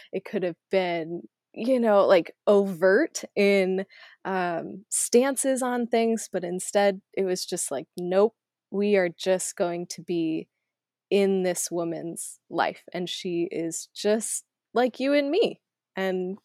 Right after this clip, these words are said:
just trying to do the best she can." And that is a difficult thing to do. And I'm not sure that I've seen a movie quite like this, who was ab-, that was able to, like, thread the needle as well as this one did.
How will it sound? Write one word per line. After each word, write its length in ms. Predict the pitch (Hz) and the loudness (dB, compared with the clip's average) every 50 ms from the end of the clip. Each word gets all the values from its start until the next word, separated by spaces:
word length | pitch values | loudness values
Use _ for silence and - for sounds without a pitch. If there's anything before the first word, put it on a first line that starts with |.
| _ _ - | _ _ -4
just 220 | 220 214 - - | -4 -4 -4 -4
trying 200 | - 226 214 226 | -2 0 2 2
to 60 | 226 | 2
do 180 | 214 214 240 233 | 2 2 2 2
the 100 | 233 220 | 2 2
best 200 | 233 240 226 - | 2 0 -2 -2
she 140 | - 247 226 | -6 -8 -6
can." 460 | - - 277 285 240 185 151 160 175 - _ - - - - - - - - _ _ - | -4 -4 -2 -2 -2 -2 -4 -6 -10 -14 _ -20 -20 -20 -20 -20 -20 -20 -20 _ _ -10
And 380 | 185 180 180 180 175 165 - - _ | -8 -8 -6 -6 -8 -8 -10 -10 _
that 300 | - 208 214 226 226 220 | -6 -2 2 4 6 6
is 140 | 226 220 - | 6 6 6
a 60 | 220 202 | 4 2
difficult 760 | 180 - - 208 202 190 - 226 226 - - 208 - - | 2 0 -2 -2 -2 -2 -2 -4 -2 0 0 0 0 -2
thing 220 | - 208 196 196 196 | -2 -2 -2 -2 -2
to 120 | - - 180 | -4 -8 -8
do. 380 | 165 - 175 - - 165 180 - _ _ _ _ _ _ _ - | -6 -4 -2 -2 -2 -4 -8 -12 _ _ _ _ _ _ _ -10
And 400 | 170 170 160 165 165 - 196 - _ _ - | -8 -8 -8 -8 -10 -12 -16 -20 _ _ -8
I'm 160 | 190 190 196 | -6 -4 -2
not 200 | 196 196 - - | -2 -2 -2 -2
sure 200 | - - 196 190 | -2 -2 -2 -2
that 140 | 185 190 185 | 0 0 0
I've 160 | 180 185 185 | -2 -2 -4
seen 220 | - - 190 180 | -6 -6 -6 -4
a 60 | 180 175 | -4 -4
movie 480 | 180 180 175 175 170 175 170 175 180 - _ _ _ _ _ _ _ _ _ - | -4 -4 -4 -4 -4 -4 -4 -4 -6 -10 _ _ _ _ _ _ _ _ _ -20
quite 380 | - - 220 214 196 185 - - | -2 2 4 4 4 4 2 2
like 260 | 185 175 175 - - | 2 2 2 0 -4
this, 320 | - 165 135 170 - - - | -4 -2 -2 -2 -4 -6 -4
who 120 | - 208 | -2 0
was 180 | 196 185 175 - | 0 -2 -2 -4
ab-, 240 | - 180 185 170 - _ _ - | -4 -4 -4 -6 -8 _ _ -2
that 180 | 196 185 - | 0 0 0
was 140 | - 185 170 | 0 -2 -2
able 220 | 185 170 170 180 | -2 -2 -2 -4
to, 120 | 170 - 180 | -4 -4 -4
like, 220 | 170 170 165 - - _ - | -4 -4 -6 -8 -12 _ -2
thread 440 | 202 185 190 185 185 180 175 175 170 | 2 4 4 4 4 2 0 -2 -2
the 100 | 190 180 | 0 0
needle 540 | 180 180 180 180 175 165 147 82 - - - - - - - - _ _ | 0 0 0 0 0 -2 -2 -2 -4 -8 -10 -16 -20 -20 -20 -20 _ _
as 180 | 180 185 170 - | -6 -6 -4 -2
well 280 | 175 170 160 143 143 | -2 -2 -2 -2 -2
as 140 | 143 - - | -4 -4 -6
this 180 | - 165 - - - | -6 -8 -10 -8 -6
one 280 | - 98 95 - - - _ - | -8 -8 -8 -10 -14 -18 _ -2
did. 240 | - 107 - - | -2 -2 -2 -4